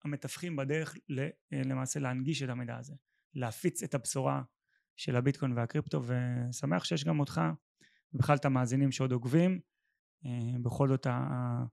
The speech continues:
חשוב שנשמר את הקהילה הישראלית, את השוק הישראלית, את התעשייה הישראלית.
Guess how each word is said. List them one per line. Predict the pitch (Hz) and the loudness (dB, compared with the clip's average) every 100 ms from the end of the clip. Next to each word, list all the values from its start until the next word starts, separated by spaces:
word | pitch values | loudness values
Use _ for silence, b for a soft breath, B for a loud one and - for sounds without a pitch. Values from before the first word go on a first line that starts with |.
| _ - | _ -4
חשוב | 131 180 | 0 2
שנשמר | 170 160 - 139 170 | 2 2 4 6 6
את | 160 | 4
הקהילה | 143 - 139 | 2 2 2
הישראלית, | 139 - 135 135 | 2 2 0 0
את | 131 - | -2 -4
השוק | - 160 | -2 0
הישראלית, | 160 135 139 135 131 | 0 -2 0 0 0
את | |
התעשייה | - 117 - 147 | -2 -4 0 2
הישראלית. | 170 - 139 143 147 | 2 2 2 4 2